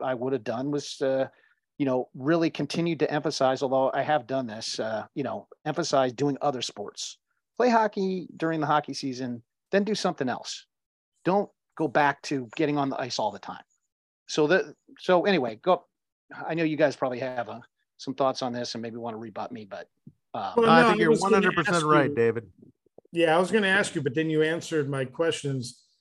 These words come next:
Speaker 2: as you, uh, continued on, because
Speaker 1: Mm-hmm.
Speaker 2: that's what I was gonna say. Like, do you,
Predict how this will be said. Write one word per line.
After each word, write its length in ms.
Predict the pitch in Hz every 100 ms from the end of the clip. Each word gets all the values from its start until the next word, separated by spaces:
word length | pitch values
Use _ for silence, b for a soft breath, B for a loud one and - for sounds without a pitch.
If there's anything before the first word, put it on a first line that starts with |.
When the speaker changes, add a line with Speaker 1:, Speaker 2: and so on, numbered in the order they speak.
| _ _ _
Speaker 2:
as 260 | - 135 113
you, 320 | 139 143 143
uh, 140 | 139 135
continued 600 | 147 143 - 160 147 135
on, 360 | 160 147 127
because 640 | 123 127 156 147 139 131 123
Speaker 1:
Mm-hmm. 60 | - _ _ _ _
Speaker 2:
that's 220 | 185 202
what 60 | 214
I 40 |
was 80 | 160
gonna 140 | 175 156
say. 220 | 208 175
Like, 220 | 147 120
do 60 | 147
you, 460 | 165 165 175 190